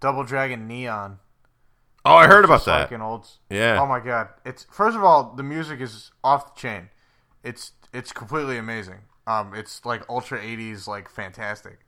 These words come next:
Speaker 1: and it's, it's the same thing. It's two dudes trying to save one dude's girlfriend.
Speaker 2: Nice.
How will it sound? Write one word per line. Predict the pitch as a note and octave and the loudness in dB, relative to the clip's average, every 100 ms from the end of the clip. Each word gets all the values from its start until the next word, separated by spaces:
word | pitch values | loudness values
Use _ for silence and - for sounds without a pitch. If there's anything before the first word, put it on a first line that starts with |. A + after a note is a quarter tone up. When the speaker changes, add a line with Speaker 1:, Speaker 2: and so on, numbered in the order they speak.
| - | -12
Speaker 1:
and | A#2 | -12
it's, | A#2 - _ _ _ | -12 -16 _ _ _
it's | D#3+ E3 | -16 -14
the | |
same | E3 G#3+ | -8 -6
thing. | G#3+ D#4+ | -6 -10
It's | D3 - | -10 -14
two | - F3+ | -14 -12
dudes | G3 F#3+ | -10 -12
trying | F3 G#3 F#3+ | -6 -4 -4
to | |
save | F3+ F#3+ | -6 -8
one | F#3+ G3 | -6 -8
dude's | G3 F3+ | -8 -12
girlfriend. | F#3 A#3 - G2+ G#2+ _ _ _ _ _ | -8 -8 -8 -12 -14 _ _ _ _ _
Speaker 2:
Nice. | - - - - | -20 -18 -20 -20